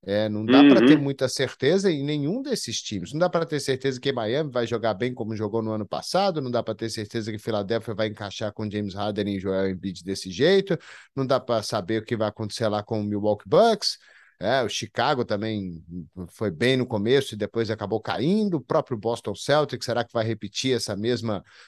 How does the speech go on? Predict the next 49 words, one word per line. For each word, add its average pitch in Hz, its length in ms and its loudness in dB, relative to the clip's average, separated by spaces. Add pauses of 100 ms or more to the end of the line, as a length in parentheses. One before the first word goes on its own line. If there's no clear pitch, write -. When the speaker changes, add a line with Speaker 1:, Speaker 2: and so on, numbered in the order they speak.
(100)
Speaker 1:
temporada 117 640 2
que - 100 -8
teve? 160 320 2
Então, 190 320 0 (280)
é 151 40 -4
meio 254 200 -4
nebuloso 180 720 4
esse, 101 480 0
esse 110 220 -2
leste 117 400 0
da 117 160 2
N 113 100 -4
B 107 160 -2
A. - 20 0
A 104 40 -2
gente 110 160 -8
vai 135 80 -2
ter 156 120 -6
que - 60 -10
esperar 165 420 2
as 131 140 -4
coisas 101 320 -6
acontecerem 113 640 -4
pra 123 140 -4
poder 170 480 -2
ter 156 140 0
uma 160 300 -2
visão 127 460 2
melhor 110 480 2
do 92 100 -14
que 101 120 -14
que 85 200 -6
é. 85 140 -4 (960)
Speaker 2:
O 101 80 0
próprio 120 360 6
Toronto 160 380 8
Raptors, 120 440 6
né, 107 80 -4
Ari? 90 240 -6 (840)
É, 139 380 2
Speaker 1:
É, - 0 -
então. 101 360 -2
Speaker 2:
Toronto 101 300 6
Raptors, 123 360 8
você, 151 100 8
você 139 200 4
não 151 160 6
tem 165 160 6
uma 143 480 2